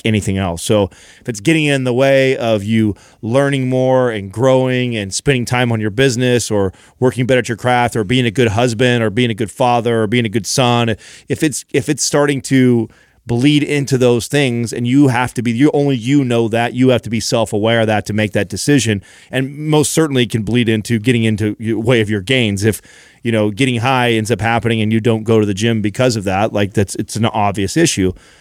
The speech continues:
But if there's ways that you can find it to complement your life and have balance, I, I think there's nothing wrong with it. Just like I don't think there's anything wrong with someone having the occasional glass of wine to enjoy that with their dinner. But very easily, you can turn into somebody who has two or three glasses of wine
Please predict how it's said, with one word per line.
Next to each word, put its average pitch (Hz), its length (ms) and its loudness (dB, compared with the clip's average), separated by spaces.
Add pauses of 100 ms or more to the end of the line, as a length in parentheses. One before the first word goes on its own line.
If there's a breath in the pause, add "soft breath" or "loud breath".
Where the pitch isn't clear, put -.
(140)
But - 100 -4
if 135 60 -4
there's 180 200 0
ways 139 300 2
that 127 100 -4
you 131 100 -2
can 123 160 -2
find 123 320 0
it 120 120 0
to 110 80 -8
complement 117 480 -2
your 107 120 -4
life 143 360 2
and 113 80 -6
have 107 260 -4
balance, 135 560 -2 (460 soft breath)
I, 110 160 -4
I 120 120 2
think 123 220 -2
there's 123 200 0
nothing 120 280 -2
wrong 143 280 0
with 110 120 -2
it. 101 100 -4
Just 117 240 -2
like 117 140 0
I 117 140 2
don't 113 180 -2
think 113 140 -4
there's 117 100 0
anything 117 220 -2
wrong 120 240 0
with 110 80 -2
someone 117 220 -2
having 110 200 0
the 107 80 0
occasional 107 460 0
glass 98 380 -6
of 110 120 -6
wine 139 440 0
to 110 180 0
enjoy 107 320 -2
that 143 240 0
with 110 140 -6
their 117 120 0
dinner. 127 400 2 (420 soft breath)
But 113 120 0
very 127 280 2
easily, 135 380 2
you 123 100 -2
can 117 120 -8
turn 123 200 0
into 117 160 0
somebody 117 300 0
who 113 120 2
has 110 240 0
two 123 260 0
or 107 60 0
three 156 180 0
glasses 123 300 0
of 113 80 -2
wine 113 300 0